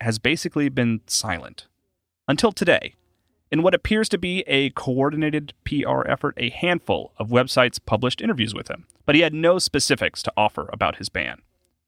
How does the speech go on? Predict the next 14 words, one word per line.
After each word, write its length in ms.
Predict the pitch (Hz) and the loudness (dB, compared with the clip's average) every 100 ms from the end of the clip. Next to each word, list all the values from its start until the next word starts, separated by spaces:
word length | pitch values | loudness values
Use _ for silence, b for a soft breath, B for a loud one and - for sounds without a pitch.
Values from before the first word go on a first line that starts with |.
| _ _ _ | _ _ _
Beam 260 | 135 139 131 | 4 4 2
spoke 400 | - 131 131 - | 2 2 2 0
with 220 | 120 - | -2 0
the 100 | 101 | 0
Washington 540 | 113 120 120 107 104 | 2 2 0 -4 -6
Post's 520 | - 120 117 - - - | -2 -2 0 -4 -8 -4
Noah 300 | 110 117 110 | 0 0 0
Smith, 380 | - 180 196 - B B B | 0 2 0 -2 B B B
and 100 | - | -2
Smith 320 | 135 - 285 - | 2 2 0 2
wrote 280 | 156 220 - | 4 4 2
about 240 | 135 131 120 | 4 4 4
the 160 | 120 | 0
interview. 320 | 196 175 165 | 0 2 2